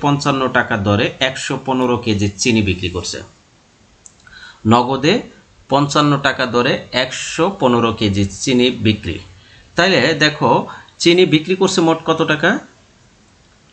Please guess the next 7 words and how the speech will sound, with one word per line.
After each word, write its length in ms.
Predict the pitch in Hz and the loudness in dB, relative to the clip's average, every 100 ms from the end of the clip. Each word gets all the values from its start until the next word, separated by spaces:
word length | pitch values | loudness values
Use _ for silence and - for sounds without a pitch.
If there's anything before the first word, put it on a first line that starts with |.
| _ _ _ 131 | _ _ _ 0
একশো 880 | 135 139 - - - - 156 160 160 | 0 -2 -8 -6 -6 0 2 2 2
পনেরো 400 | 151 151 151 147 | 4 4 4 2
কেজি 480 | 147 131 131 190 330 - | 2 0 2 0 0 0
পঞ্চান্ন 460 | 147 143 151 139 | 0 2 2 2
টাকা 220 | 107 101 98 | 2 2 0
দরে। 240 | 92 98 | -2 -4
তাইলে 260 | 98 104 | 0 0